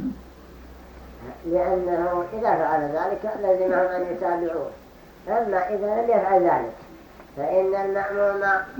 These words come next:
لا يجوز له متابعته في ركعة يعلم زيادتها. أنت مثلًا إذا صلى الإمام أربعا وأنت تعرف، ثم قام لخامسة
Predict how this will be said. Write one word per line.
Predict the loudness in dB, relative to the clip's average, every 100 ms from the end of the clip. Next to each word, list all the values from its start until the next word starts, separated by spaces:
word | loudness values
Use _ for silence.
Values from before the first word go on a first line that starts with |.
| -8 -8 -20 -20 -20 -12
لا | 0 2 4
يجوز | 2 2
له | 2 4 4
متابعته | 2 0 2 2 4 4 2 0 0
في | 2
ركعة | 2 2 4 2 2 2 0
يعلم | 2 4 4 2 2 2
زيادتها. | 2 4 4 4 0 -2 -10 -14 -18 -20 -20 -20 -20 -20 -20 -20 -20 -20 -20 -16 -6
أنت | -4 0
مثلًا | 0 0 0 0 0 -2 -2
إذا | -2 -2
صلى | -2 0 -2
الإمام | -2 -2 0 0
أربعا | 2 2 0 0 2 2 -2 -6 -12
وأنت | -8 -8 -4 -2 2
تعرف، | 4 4 0 -4 -10 -20 -20 -20 -4 -4 -4 -18 -16 -2
ثم | 0 0 0 0 0 -2 -10 -18 -20 -20 -20 -20 -8 4
قام | 6 6 6
لخامسة | 6 6 2 -2 -4 -4